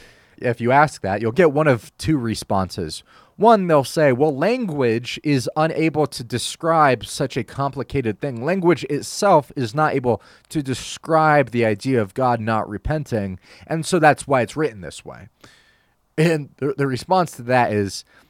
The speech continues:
"So you're saying the biblical authors were not able to describe your position,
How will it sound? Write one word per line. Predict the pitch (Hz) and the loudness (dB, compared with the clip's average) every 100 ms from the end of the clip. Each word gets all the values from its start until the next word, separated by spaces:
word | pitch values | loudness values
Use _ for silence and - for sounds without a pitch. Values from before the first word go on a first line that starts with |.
| _ _ | _ _
"So | - | -2
you're | 160 151 | 0 0
saying | - 202 196 | 0 0 2
the | 139 | 2
biblical | 123 190 233 196 185 | 2 0 -2 2 4
authors | 135 143 143 104 95 - | 4 4 2 -2 -2 -4
were | 117 | 0
not | 131 156 | 2 2
able | 135 135 131 | 2 2 2
to | - 123 | 0 -6
describe | 95 107 - - 156 170 190 127 | -8 -8 -8 -8 0 2 2 0
your | 117 | -4
position, | - 95 98 85 98 87 139 | -4 -6 -6 -6 -8 -10 -10